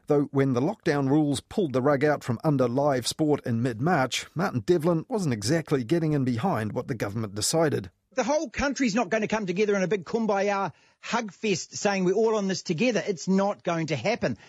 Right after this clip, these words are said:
Speaker 2: So instead of just throwing this at us and saying, "This is the cure-all," we all know that it's not practically workable.
Speaker 1: And one week later, the call was for self-isolation at level three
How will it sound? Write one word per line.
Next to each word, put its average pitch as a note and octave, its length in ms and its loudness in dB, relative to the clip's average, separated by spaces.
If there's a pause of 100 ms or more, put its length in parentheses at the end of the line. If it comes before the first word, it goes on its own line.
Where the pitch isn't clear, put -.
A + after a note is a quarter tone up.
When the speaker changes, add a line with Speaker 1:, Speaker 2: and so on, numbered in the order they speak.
(140)
Speaker 2:
So G#3+ 220 0
instead C4 320 0
of B3+ 80 -2
just G3 260 -2
throwing A3+ 340 2
this E3 160 0
at E3+ 120 0
us D#3+ 120 -4
and E3 100 -4
saying, E3 260 -2 (200)
"This G3+ 200 0
is E3+ 120 -10
the - 80 -4
cure-all," D#3 640 2 (160)
we A#3 160 4
all C#4+ 200 2
know G#3+ 300 0
that E3+ 160 -4
it's E3+ 160 -10
not G3+ 220 0
practically D#3+ 480 -4
workable. D#3 600 0 (260)
Speaker 1:
And C#3 140 0
one A3 160 2
week E3 160 0
later, E3 440 4
the C3+ 80 -4
call D#3+ 340 4
was C#3+ 160 0
for - 120 -2
self-isolation C#3+ 920 2
at B2 100 -4
level A2 220 -4
three B2+ 440 0